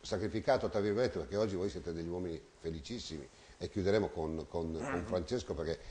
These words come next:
Speaker 1: è evidente ci sono delle scelte, le fate per qualche motivo, no? E vai fuori nella strada e, e incontri non solo la signora Maria, Beppe, che sono, che generalizzano, no? Quasi tendiamo sempre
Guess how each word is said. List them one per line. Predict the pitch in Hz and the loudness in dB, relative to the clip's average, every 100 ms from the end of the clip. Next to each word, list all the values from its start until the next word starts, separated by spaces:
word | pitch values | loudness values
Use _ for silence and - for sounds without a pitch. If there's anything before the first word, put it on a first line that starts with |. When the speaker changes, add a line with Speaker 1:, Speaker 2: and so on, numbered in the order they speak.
| - | -4
Speaker 1:
è | 85 | 2
evidente | 101 101 76 | 2 2 -6
ci | - - | -10 -4
sono | 92 | -2
delle | 87 92 | 2 0
scelte, | 82 104 107 82 | 2 2 2 0
le | 76 | -4
fate | - 85 - | -2 -2 -2
per | - 69 | -6 -6
qualche | 78 73 78 | -8 -6 -8
motivo, | 71 - 67 65 76 | -10 -10 -12 -10 -8
no? | 82 - - - - - | -10 -12 -18 -18 -16 -6
E | - 127 | 4 8
vai | 139 151 | 10 8
fuori | 143 170 139 | 8 8 8
nella | 104 95 90 | 6 4 4
strada | 131 131 98 | 6 6 6
e, | 87 87 85 87 85 - - - | 6 4 2 2 0 -6 -20 -10
e | - | -2
incontri | 110 113 147 98 | 0 6 6 4
non | 85 78 | 0 0
solo | - 107 | 4 4
la | |
signora | - 90 87 | 4 0 2
Maria, | 82 87 117 78 | 2 4 4 6
Beppe, | 98 120 - 73 | 4 2 0 -6
che | 76 76 - - - - - | -4 -8 -10 -20 -20 -20 -16
sono, | 69 98 92 82 76 | -6 0 0 0 -2
che | 92 | -4
generalizzano, | 82 92 90 87 113 107 71 71 71 | -2 0 0 0 0 0 -4 -8 -6
no? | 90 92 76 | -2 -2 -2
Quasi | 95 85 78 | -2 -2 -6
tendiamo | - 82 87 85 | -6 -2 -2 -2
sempre | - 101 87 80 - | -2 -2 -2 -4 -6